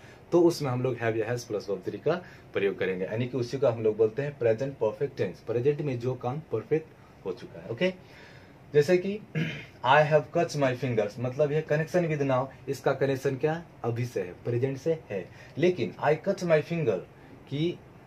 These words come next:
मैंने अपना finger काट दिया है, मतलब ये एक साल पहले, दो साल पहले कट गया था, अभी ठीक हो गया, लेकिन इसका connection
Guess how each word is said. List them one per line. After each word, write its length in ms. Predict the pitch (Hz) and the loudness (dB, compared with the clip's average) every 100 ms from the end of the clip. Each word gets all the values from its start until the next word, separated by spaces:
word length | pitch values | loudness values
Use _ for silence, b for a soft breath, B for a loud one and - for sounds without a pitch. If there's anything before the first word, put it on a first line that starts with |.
| - 117 | -16 -2
मैंने 240 | 135 147 | 2 4
अपना 240 | 139 147 | 2 2
finger 300 | 139 143 156 | 0 2 0
काट 260 | 156 143 135 | 0 -2 -2
दिया 200 | 117 101 | 0 -2
है, 120 | 87 B B B 123 | -2 B B B -2
मतलब 460 | 156 170 196 185 156 - | -2 -2 -4 -4 -6 -12
ये 320 | 127 165 180 180 | 0 2 2 0
एक 140 | 151 | -2
साल 180 | - 151 | 2 2
पहले, 280 | 147 143 147 | 2 2 2
दो 140 | 143 | 2
साल 180 | 135 147 | 0 -2
पहले 280 | 135 - 143 | 0 0 0
कट 200 | - 135 | 0 -4
गया 240 | 131 131 | -2 -2
था, 220 | 127 131 - - - | -2 -10 -16 -20 -6
अभी 160 | 123 135 | -2 -2
ठीक 260 | - 180 | 2 2
हो 120 | 156 | 4
गया, 160 | 139 127 | 2 0
लेकिन 320 | 127 143 156 | -2 0 0
इसका 200 | 139 143 | 0 -2
connection 420 | 131 131 127 160 | 0 -2 0 -4